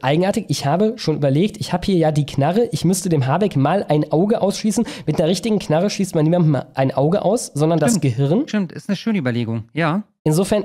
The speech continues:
Speaker 1: ich glaube, mit „Ich
Speaker 2: Wahre
Speaker 1: hab hier ja die
Speaker 2: Vorsicht, ja.
Speaker 1: Knarre“, meint er ein scheiß Luftgewehr.
Speaker 2: Ja, ja. Oder eine Airsoft oder sowas.
Speaker 1: Wo dann auch die Frage ist, was bringt denn das, auf Habeck zu schießen mit einem scheiß Luftgewehr? Also toll, dann hat Ha-,
Speaker 2: <laughs>
Speaker 1: Habeck da
Speaker 2: Das ist
Speaker 1: seine
Speaker 2: wirklich eine lustige, eine lustige Augenklappe.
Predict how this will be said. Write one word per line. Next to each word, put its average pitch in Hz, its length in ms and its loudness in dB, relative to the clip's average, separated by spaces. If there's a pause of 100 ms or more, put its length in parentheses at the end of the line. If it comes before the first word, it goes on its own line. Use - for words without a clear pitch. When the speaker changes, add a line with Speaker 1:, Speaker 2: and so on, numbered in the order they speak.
Speaker 1:
ich - 220 -2
glaube, 185 260 2
mit 208 160 0
„Ich 170 120 0
Speaker 2:
Wahre 185 80 2
Speaker 1:
hab 208 140 2
hier 214 140 4
ja 196 80 4
die 170 60 2
Speaker 2:
Vorsicht, 170 180 -2
ja. - 140 4
Speaker 1:
Knarre“, 196 260 0 (240)
meint 196 160 0
er 226 80 0
ein 196 60 2
scheiß 208 300 0
Luftgewehr. 170 580 0 (200)
Speaker 2:
Ja, 240 260 2 (260)
ja. 214 240 0 (160)
Oder 180 160 0
eine 220 100 2
Airsoft 240 500 0
oder 156 140 2
sowas. 123 400 -2 (200)
Speaker 1:
Wo 165 60 0
dann 190 140 2
auch 214 120 0
die 226 120 0
Frage 226 280 0
ist, 185 220 -2
was 202 220 0
bringt 208 260 2
denn 233 100 2
das, 214 380 0
auf 190 220 0
Habeck 226 260 0
zu 226 100 2
schießen 233 240 2
mit 226 100 2
einem 202 60 4
scheiß 220 220 0
Luftgewehr? 185 760 0
Also 185 160 2 (200)
toll, 247 220 2
dann 170 180 2
hat 175 140 0
Ha-, 208 180 2
Speaker 2:
<laughs> - 60 0
Speaker 1:
Habeck 226 340 0
da 226 260 2
Speaker 2:
Das - 80 -4
ist - 60 2
Speaker 1:
seine 190 200 4
Speaker 2:
wirklich 196 160 2
eine 160 80 -2
lustige, 185 420 0
eine 170 200 -2
lustige 180 340 -2
Augenklappe. 151 480 -2